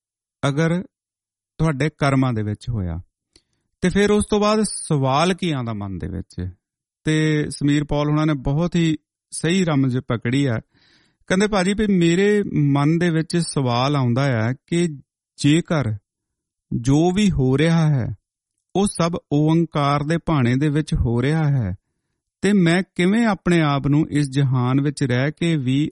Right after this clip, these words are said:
ਆਪਣੇ ਅੰਦਰ ਆਤਮਾ ਨੂੰ ਉਸ ਪਰਮਾਤਮਾ ਦੇ ਨਾਲ ਜੋੜ ਲਵਾਂ?" ਸਵਾਲ ਹੈ ਕਿ ਅਗਰ ਸਾਰਾ ਕੁਛ ਭਾਣੇ 'ਚ ਹੀ ਹੋ ਰਿਹਾ ਆ, ਫਿਰ ਮੇਰੀ ਕੀ ਔਕਾਤ ਹੈ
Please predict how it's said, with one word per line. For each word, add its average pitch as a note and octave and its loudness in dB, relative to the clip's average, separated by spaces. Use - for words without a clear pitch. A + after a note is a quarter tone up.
ਆਪਣੇ C#3 0
ਅੰਦਰ B2+ 0
ਆਤਮਾ B2+ 0
ਨੂੰ B2 0
ਉਸ D3 0
ਪਰਮਾਤਮਾ B2+ 0
ਦੇ B2 2
ਨਾਲ A2+ 0
ਜੋੜ A#2 0
ਲਵਾਂ?" F#2 0
ਸਵਾਲ A#2+ -2
ਹੈ A2 -2
ਕਿ E3 2
ਅਗਰ F3+ 0
ਸਾਰਾ F3+ 0
ਕੁਛ G3+ -2
ਭਾਣੇ D#3 4
'ਚ E3 -4
ਹੀ G#3+ 2
ਹੋ D#3+ 2
ਰਿਹਾ C3 0
ਆ, - -4
ਫਿਰ G#3 0
ਮੇਰੀ E3 2
ਕੀ G#3 0
ਔਕਾਤ B2 -2
ਹੈ A#2 -2